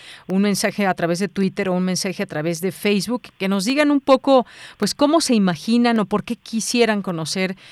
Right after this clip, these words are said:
el Museo del Futuro, para que, pues, bueno, los inviten y, pues, sigan replicando,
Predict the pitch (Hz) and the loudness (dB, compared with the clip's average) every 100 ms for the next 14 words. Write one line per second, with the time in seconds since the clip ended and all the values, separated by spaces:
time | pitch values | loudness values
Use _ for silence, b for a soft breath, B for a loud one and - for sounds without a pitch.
0 | B 180 175 170 - 202 196 - 185 160 | B -2 0 0 0 0 0 -2 -4 -2
1 | 175 - 180 - 233 226 240 - 185 175 | -2 -2 -6 0 2 4 2 2 2 2
2 | 175 190 180 175 175 - 170 160 269 311 | -2 -4 -2 -2 -2 -4 -6 -2 0 -2
3 | - B B - 160 160 - 180 226 262 | -6 B B -8 -6 -6 -2 0 2 2
4 | 262 269 - 202 180 175 180 160 - 170 | 2 2 -2 -4 -2 0 -2 -4 -6 -6
5 | 156 208 233 226 196 - 180 - 208 208 | -4 0 0 0 -4 -4 -6 -2 0 2
6 | 208 208 185 | 0 0 0